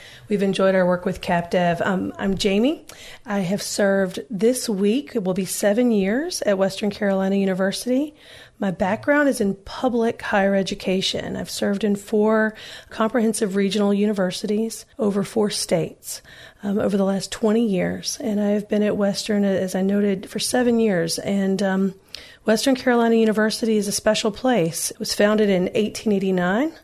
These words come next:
to serve primarily, uh, the region of Western North Carolina, west of Asheville.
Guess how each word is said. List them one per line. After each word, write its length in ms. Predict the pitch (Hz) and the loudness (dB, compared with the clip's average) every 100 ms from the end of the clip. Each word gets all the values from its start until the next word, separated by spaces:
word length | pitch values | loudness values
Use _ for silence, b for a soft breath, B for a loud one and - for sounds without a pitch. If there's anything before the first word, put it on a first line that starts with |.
| - | -14
to 120 | - | -10
serve 420 | - 226 208 202 | -2 2 2 0
primarily, 840 | - 190 190 202 226 214 208 214 294 | 0 2 2 4 4 4 2 0 -4
uh, 200 | 185 190 | -10 -6
the 380 | 214 196 214 254 | -2 -2 -2 -4
region 360 | 214 202 202 196 | 0 2 2 0
of 180 | 175 | 2
Western 400 | 180 180 - 214 | 0 0 0 2
North 220 | 202 190 - | 2 0 -2
Carolina, 680 | 190 180 175 165 196 311 320 | 0 2 2 2 0 0 0
west 320 | 190 180 - | -2 -2 -6
of 120 | 175 | -4
Asheville. 600 | 170 196 - 269 311 320 | -4 -4 -4 0 0 -2